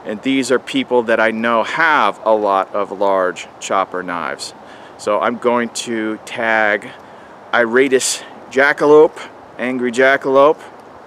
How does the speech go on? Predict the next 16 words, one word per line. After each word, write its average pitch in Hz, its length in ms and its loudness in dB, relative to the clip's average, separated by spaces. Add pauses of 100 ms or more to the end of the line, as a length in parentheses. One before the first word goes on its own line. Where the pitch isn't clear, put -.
(160)
I 90 120 -6
know 120 180 -2
he's 131 180 -4
got 107 160 2
a 101 40 -2
bunch 95 260 -6
of 87 40 -8
stuff. 101 480 -2 (420)
And 95 140 -10
I'm 95 80 -8
gonna 107 140 -2
tag 117 360 -2
Tactical. 87 600 -4 (840)
Those 110 240 -2
two 131 160 -8
guys, 117 720 0